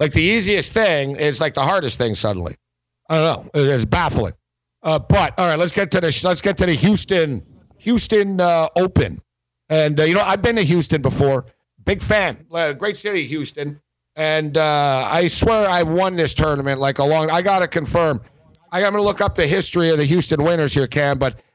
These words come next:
I'm pretty sure my main man, Smooth, Smooth Freddie won here, man.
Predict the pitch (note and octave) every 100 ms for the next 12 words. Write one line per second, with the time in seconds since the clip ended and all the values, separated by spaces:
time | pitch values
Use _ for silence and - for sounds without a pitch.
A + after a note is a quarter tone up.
0 | _ F3 F3 - D#4 G3+ B3 A#3+ G3 F#3
1 | G3+ G3+ G3 G#3 G#3 F#3+ C#3 - _ _
2 | - G3+ G#3 A#3 G3+ A#2+ - - _ _
3 | - F3+ A3+ A3 - G#3+ A#3 G3+ E3 D#3
4 | C#3+ D3 A#2 C#3+ F#3+